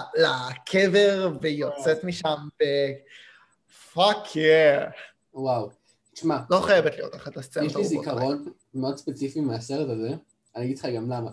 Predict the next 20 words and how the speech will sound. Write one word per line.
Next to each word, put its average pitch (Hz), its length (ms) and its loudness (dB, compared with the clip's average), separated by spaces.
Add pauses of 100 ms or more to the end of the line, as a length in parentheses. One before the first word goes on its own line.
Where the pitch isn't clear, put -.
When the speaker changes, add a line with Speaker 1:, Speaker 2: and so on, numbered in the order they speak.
(120)
Speaker 2:
מה-, 147 200 -2
מהסצנה 139 420 -2
הזאת, 151 240 -4 (320)
אני 127 140 -4
אגיד 135 120 -8
לך 131 140 -6
למה. 123 240 -4 (760)
אה, 113 220 -6
קודם 208 200 -2
כל, 185 100 -4
זו 143 80 -6
סצנה 151 280 -8
מצוינת, 117 380 -8
זה 123 80 -6
ברור. 113 320 -8 (400)
אה, 113 60 -6 (1400)
אבל 127 160 -8
אני 160 160 0
זוכר, 151 560 -2 (840)
אה, 123 360 -6